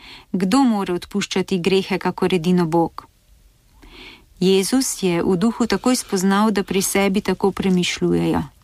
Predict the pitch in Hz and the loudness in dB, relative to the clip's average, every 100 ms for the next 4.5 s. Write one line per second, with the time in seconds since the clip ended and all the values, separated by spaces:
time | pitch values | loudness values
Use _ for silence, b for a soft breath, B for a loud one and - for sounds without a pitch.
0 | - 185 180 180 175 170 160 180 160 - | 0 2 4 2 2 0 -2 -4 -6 -10
1 | _ _ _ _ _ _ _ - 302 - | _ _ _ _ _ _ _ -2 0 0
2 | 208 185 185 180 170 - 190 185 170 175 | -4 -4 0 0 0 0 0 2 0 -2
3 | 170 B B - 180 - 170 165 - - | -4 B B -4 -4 0 0 0 -2 -2
4 | 165 - - - | -4 -4 -6 -6